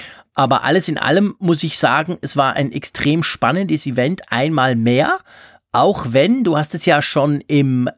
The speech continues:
Apfel am Morgen, äh, Newsletter so ein bisschen angetönt, ja so die ganz, ganz großen, ähm, wie soll ich sagen, die ganz, ganz großen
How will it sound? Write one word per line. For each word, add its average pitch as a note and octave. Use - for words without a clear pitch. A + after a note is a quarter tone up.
Apfel -
am A#2+
Morgen, C3
äh, B2
Newsletter C3
so B2
ein B2
bisschen A#2+
angetönt, D3+
ja B2+
so E3
die D3
ganz, -
ganz E3
großen, E3+
ähm, D3+
wie E3+
soll D3+
ich D3
sagen, A#2
die A#2+
ganz, D#3
ganz D#3
großen D#3